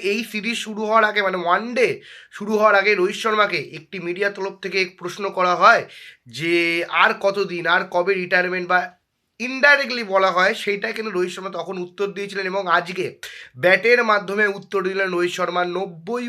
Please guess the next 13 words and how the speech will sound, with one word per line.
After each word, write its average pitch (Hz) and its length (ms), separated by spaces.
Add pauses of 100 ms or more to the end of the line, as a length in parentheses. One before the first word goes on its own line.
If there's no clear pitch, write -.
বলে 220 160 (260)
একশো - 280 (140)
উনিশ 214 240 (140)
রানের 208 280 (440)
তাবড়তোড় 247 920
ইনিংস, 208 240 (100)
মানে, 208 140 (140)
বলা 208 200 (100)
যায় 233 260
যে 220 80 (200)
এমন 220 180 (100)
একটা 240 160 (180)
ইনিংস 240 340